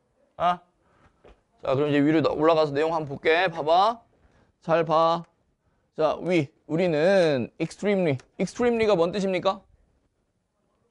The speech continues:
극도로, 매우, 몹시 이 얘기야. 우리는 몹시, are responsive,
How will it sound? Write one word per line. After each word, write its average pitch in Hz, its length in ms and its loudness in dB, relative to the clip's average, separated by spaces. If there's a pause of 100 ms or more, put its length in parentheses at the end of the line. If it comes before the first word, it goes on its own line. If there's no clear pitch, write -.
(840)
극도로, 160 600 0
매우, 139 420 0
몹시 160 480 -4
이 151 100 -4
얘기야. 156 400 0 (600)
우리는 180 600 0
몹시, 170 640 -4 (640)
are 190 260 2 (140)
responsive, 160 960 -6